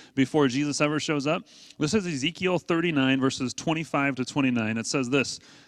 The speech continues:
"Therefore, thus says the Lord God, now I will restore the fortunes of Jacob and have mercy on the whole house of Israel. And I will not hide my face anymore from them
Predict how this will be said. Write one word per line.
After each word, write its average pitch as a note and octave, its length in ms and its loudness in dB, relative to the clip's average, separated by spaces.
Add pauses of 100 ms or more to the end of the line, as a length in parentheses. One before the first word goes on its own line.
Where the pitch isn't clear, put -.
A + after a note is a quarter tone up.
"Therefore, C3+ 720 4
thus D3 540 0
says E3 380 0
the C#3 100 4
Lord C#3 320 2
God, A2 400 0
now F3+ 640 -2
I D3 180 2
will E3 300 2
restore E3+ 500 2
the C#3+ 100 0
fortunes D3+ 580 -4
of C3 100 0
Jacob A2+ 480 -2 (360)
and C3+ 140 2
have C3+ 220 2
mercy D#3+ 580 -2
on C#3 160 0
the C3+ 80 2
whole F#3+ 280 -2
house D3+ 300 -4
of B2+ 100 -2
Israel. G#2 420 -4 (360)
And C#3+ 80 4
I D3+ 80 6
will C#3+ 100 2
not D#3 340 -2
hide F3 300 0
my C#3 160 0
face D#3+ 480 -4
anymore C#3+ 420 0
from B2 220 -2
them A#2 240 0